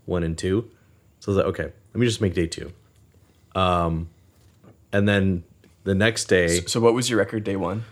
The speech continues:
Speaker 1: My record day one, I was four and three total. So I was one and two in draft, but three and one in C C.
Speaker 2: I mean, that's not bad in C C, right?
Speaker 1: Yeah, I was, I was firing on all cylinders in C C for sure.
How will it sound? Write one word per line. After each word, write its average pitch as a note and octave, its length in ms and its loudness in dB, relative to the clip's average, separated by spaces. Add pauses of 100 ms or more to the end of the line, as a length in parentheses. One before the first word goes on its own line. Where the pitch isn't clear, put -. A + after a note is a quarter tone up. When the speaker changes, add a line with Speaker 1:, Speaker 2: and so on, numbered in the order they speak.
(160)
Speaker 1:
My A2 120 4
record C3+ 300 6
day C#3+ 140 8
one, G2+ 340 6
I F#2+ 200 2
was F#2 640 4
four G#2+ 340 4
and G2+ 100 0
three F#2 220 0
total. D#2+ 480 -2
So - 140 -2
I F#2 60 4
was F2+ 140 0
one G2+ 200 0
and A2 100 2
two A2+ 140 0
in G#2 60 2
draft, F2+ 340 0
but D#2+ 100 -2
three F#2+ 200 0
and F2 80 0
one F2 360 -2
in D#2+ 460 -8 (160)
C - 240 -6
C. D#2+ 280 -8 (100)
Speaker 2:
I A#2 100 0
mean, B2 120 4
that's C3 200 2
not C#3 180 2
bad A#2 160 4
in G2 100 -4
C F#2 140 -8
C, F#2+ 220 -6
right? F2 300 -4
Speaker 1:
Yeah, F#2 160 2
I F#2 40 4
was, A#2 340 2 (200)
I G#2+ 60 2
was A#2+ 340 4
firing G#2+ 420 4
on F#2+ 120 2
all F2+ 200 2
cylinders D#2+ 500 -2
in D#2+ 120 -8
C E2 160 -10
C - 200 -12
for - 180 -10
sure. D#2 340 -6